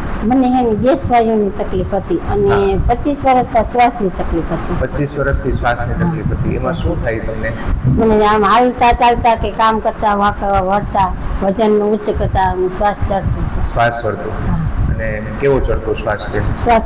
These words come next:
Speaker 1: ચડતો એટલે એમ કે કાંઈ વજન ઉચકીને હાલી ન હકી અને બોલી ન હકી.
Speaker 2: બોલી ન શકાય.
Speaker 1: એવો હતો.
Speaker 2: આપ ચડી જાતો ને એવું બધું થતું?
Speaker 1: હા, એમ.
Speaker 2: એના માટે તમે પહેલા
Speaker 1: પગથિયા ચડી તો ચડી જાય તો
Speaker 2: હા.
Speaker 1: શ્વાસ.
Speaker 2: એના માટે તમે પહેલા કંઈ કર્યું છે
Speaker 1: નહીં,
Speaker 2: દવામાં?
Speaker 1: પહેલા કાંઈ દવા
Speaker 2: કોઈ
Speaker 1: નથી.
Speaker 2: જગ્યાએ
Speaker 1: એટલે
Speaker 2: નથી?
Speaker 1: દવા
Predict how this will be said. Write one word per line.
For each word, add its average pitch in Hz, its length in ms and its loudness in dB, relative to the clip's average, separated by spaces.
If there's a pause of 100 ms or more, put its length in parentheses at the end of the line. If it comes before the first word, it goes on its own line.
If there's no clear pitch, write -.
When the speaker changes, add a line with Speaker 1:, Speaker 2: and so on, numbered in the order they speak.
Speaker 1:
ચડતો 233 280 2
એટલે 214 240 2
એમ 214 140 2
કે 208 80 -2
કાંઈ 208 240 2
વજન 226 300 2
ઉચકીને 214 340 0
હાલી 220 200 2
ન 233 100 2
હકી 226 400 2
અને 214 260 0
બોલી 220 340 4
ન 190 100 6
હકી. 175 460 -2
Speaker 2:
બોલી 113 220 0
ન 107 120 -2
શકાય. - 200 -2
Speaker 1:
એવો 180 200 0
હતો. 170 160 -2
Speaker 2:
આપ 110 140 -2
ચડી 113 220 0
જાતો 110 260 -2
ને 107 80 -4
એવું 107 120 0
બધું 104 200 -2
થતું? - 140 -2
Speaker 1:
હા, 180 160 2 (380)
એમ. 190 100 0 (240)
Speaker 2:
એના 120 140 0
માટે 113 200 0
તમે 240 240 2
પહેલા 254 200 4
Speaker 1:
પગથિયા 233 220 2
ચડી 226 340 4
તો 208 180 0
ચડી 202 240 0
જાય 190 240 2
તો 185 140 -2
Speaker 2:
હા. 180 140 0
Speaker 1:
શ્વાસ. 185 260 -2
Speaker 2:
એના 127 140 0
માટે 127 220 -2
તમે 123 220 -2
પહેલા 123 240 -2
કંઈ 127 180 -4
કર્યું 127 320 -2
છે 156 160 -4 (340)
Speaker 1:
નહીં, 196 140 4
Speaker 2:
દવામાં? 139 380 -2
Speaker 1:
પહેલા 220 240 2
કાંઈ 208 200 0
દવા 185 160 0
Speaker 2:
કોઈ 170 300 0
Speaker 1:
નથી. 120 140 -2
Speaker 2:
જગ્યાએ 120 260 0
Speaker 1:
એટલે 233 180 4
Speaker 2:
નથી? 214 100 2
Speaker 1:
દવા 262 600 6